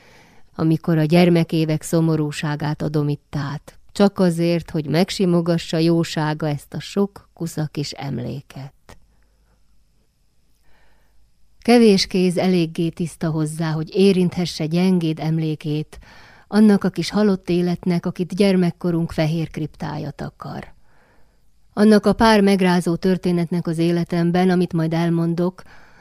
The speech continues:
amit átéltem és nyomot hagyott bennem, titka, hogy tudok és szeretek élni. Ezek az emlékek valóságból lettek emlékké. Legtöbbje fájt, érzékeny sebet ütve a szív falán, de ma már csak forradás,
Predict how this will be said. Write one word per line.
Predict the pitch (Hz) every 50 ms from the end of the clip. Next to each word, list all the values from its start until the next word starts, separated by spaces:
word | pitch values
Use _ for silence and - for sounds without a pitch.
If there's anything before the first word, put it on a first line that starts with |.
| - -
amit | - 156 165 156 -
átéltem | - 175 185 185 180 - 180 180 180 - - 185 175
és | 170 170 165 151
nyomot | 185 180 180 180 170 -
hagyott | - - 180 170 180 170 165 -
bennem, | 170 190 180 180 185 185 190 190 196 196
titka, | - 208 202 - - - 202 175
hogy | 170 160 -
tudok | - - 226 196 196 180 170 -
és | 160 160 156
szeretek | - - 208 196 185 175 170 - 175 165 - -
élni. | 160 156 156 156 156 160 156 156 151 160 - - - - - - - - - - _ - -
Ezek | - - 233 254 247 -
az | 214 190
emlékek | - 202 214 214 208 202 190 - 202 190 -
valóságból | 196 208 202 185 175 170 - 185 170 170 165 156 170 165 165
lettek | 165 160 - - - 160 -
emlékké. | - 156 151 151 156 156 156 147 - _ - - - 156 160 160 139 - _ _
Legtöbbje | - 185 190 190 - - 190 175 175 170 165
fájt, | - - 185 180 180 185 185 180 - - - - - - - - - - -
érzékeny | - 185 190 185 185 180 190 180 170 - 190 185
sebet | 175 - 190 180 180 175 -
ütve | 175 170 - 175 170
a | 170 170
szív | - - 190 185 185 165
falán, | - - 180 170 170 165 165 175 175
de | 165 180 180
ma | 202 208
már | 196 185 180 175 170
csak | - - - - -
forradás, | - 202 208 208 190 185 180 175 170 170 160 156 151 - - -